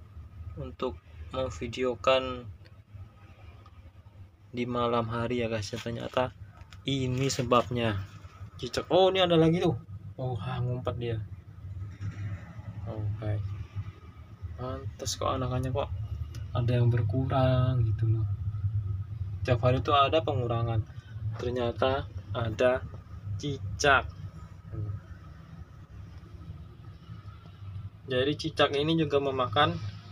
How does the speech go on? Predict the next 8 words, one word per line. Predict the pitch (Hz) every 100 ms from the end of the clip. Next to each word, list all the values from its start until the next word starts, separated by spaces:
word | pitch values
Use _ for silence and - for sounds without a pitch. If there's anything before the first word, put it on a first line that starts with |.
| -
anakan | 131 127 104 147 160 - -
ikan | 135 151 160 - - - - - -
gepi. | 120 120 - 156 120 104 - - - - - - - - - - - - - - - - - - -
Jadi | 117 127
hati-hati | 131 120 120 117 135 120
ya | 110
guys | 110 -
ya. | 110